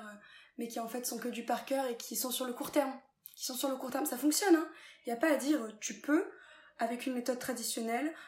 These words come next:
appre-, apprendre, euh, un, prendre un livre de grammaire, t'y coller et réussir. Bien sûr,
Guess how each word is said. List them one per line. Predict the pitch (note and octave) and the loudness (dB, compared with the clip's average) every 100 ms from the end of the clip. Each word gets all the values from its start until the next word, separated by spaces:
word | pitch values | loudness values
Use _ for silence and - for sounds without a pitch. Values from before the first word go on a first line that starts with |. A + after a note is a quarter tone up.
| - - | -8 -2
appre-, | A#3+ - - | -2 -2 -6
apprendre, | D#4 - C#4+ C#4+ | -6 -4 -2 -2
euh, | A#3+ A3 G#3+ G#3 - - _ - A3 | -2 -4 -6 -12 -18 -20 _ -10 -8
un, | G#3+ G3+ G3 F#3+ | -6 -8 -10 -10
prendre | - C#4+ | 0 0
un | C4 | 0
livre | A#3+ | -2
de | A3+ | -4
grammaire, | G3+ G#3 G#3 G#3+ B3 C#4+ - | -4 -6 -8 -4 -4 -4 -10
t'y | - | -12
coller | - B3 G#3+ A3 C4+ D4 | -8 -6 -6 -6 -4 -2
et | A#3+ | -2
réussir. | A#3 C#4+ C#4+ A3+ A3 _ _ _ _ _ | -2 -2 -2 -4 -10 _ _ _ _ _
Bien | G3 G#3+ | -14 -8
sûr, | - | -6